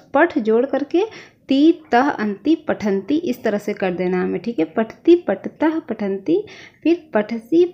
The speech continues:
पठथः, पठत। ठीक है, और ये त्वम, युवाम, युयम के साथ आएगा। देखिएगा, मध्यम पुरुष में त्वम, युयाम, युयम था ना, तो उसी तरह मध्यम पुरुष में यहाँ क्रिया में पठ धातु में पठसी, पठतः, पठत हो जाएगा।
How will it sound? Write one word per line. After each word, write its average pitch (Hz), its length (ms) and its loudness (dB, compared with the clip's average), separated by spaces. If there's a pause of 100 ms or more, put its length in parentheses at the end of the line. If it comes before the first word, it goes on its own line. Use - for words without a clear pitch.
(100)
पठथः, 302 680 -2 (360)
पठत। 247 440 -4 (680)
ठीक 247 220 -4
है, 359 140 2 (640)
और 196 340 -2
ये 214 320 2 (160)
त्वम, 294 320 8
युवाम, 240 420 0
युयम 233 340 0
के 226 100 -4
साथ 185 260 -6
आएगा। 180 200 0
देखिएगा, 262 300 0
मध्यम 262 420 4
पुरुष 311 280 0
में 311 180 6
त्वम, 285 320 6
युयाम, 247 440 2
युयम 226 380 2
था 285 220 0
ना, 294 240 4 (300)
तो - 60 -6
उसी 302 240 0
तरह 294 280 0
मध्यम 247 320 2
पुरुष 294 220 -4
में 285 80 0
यहाँ 277 140 -2 (140)
क्रिया 285 340 2
में 302 280 4 (120)
पठ 330 240 -2
धातु 233 340 -2
में 269 140 2 (100)
पठसी, 247 460 2 (120)
पठतः, 247 420 -2 (1080)
पठत 226 360 -2
हो 185 120 -2
जाएगा। 180 420 -2